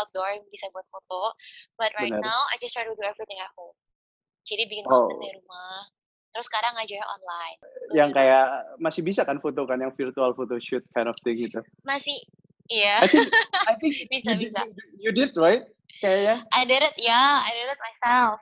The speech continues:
Speaker 1: tapi
Speaker 2: Wow,
Speaker 1: kayak I was
Speaker 2: gila.
Speaker 1: supposed to, iya, ceritanya I was supposed to have a photo shoot kayak appointment gitu kan, ap-, on April I have to, terus dua-duanya gue cancel, terus saya kayak,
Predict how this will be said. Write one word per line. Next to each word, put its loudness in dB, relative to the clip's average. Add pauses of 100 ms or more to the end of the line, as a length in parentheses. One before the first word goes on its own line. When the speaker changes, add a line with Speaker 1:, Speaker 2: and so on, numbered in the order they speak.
Speaker 1:
tapi -18 (360)
Speaker 2:
Wow, -2
Speaker 1:
kayak 8
I 6
was 4
Speaker 2:
gila. -6
Speaker 1:
supposed -4
to, -4 (160)
iya, 0 (240)
ceritanya -2
I -2
was 0
supposed -6
to -6
have 4
a -4
photo -8
shoot -14 (120)
kayak -6
appointment -8
gitu -12
kan, -10 (100)
ap-, -6
on -6
April -8
I -6
have -6
to, -6 (420)
terus -6
dua-duanya -2
gue -4
cancel, -8
terus -10
saya -6
kayak, -2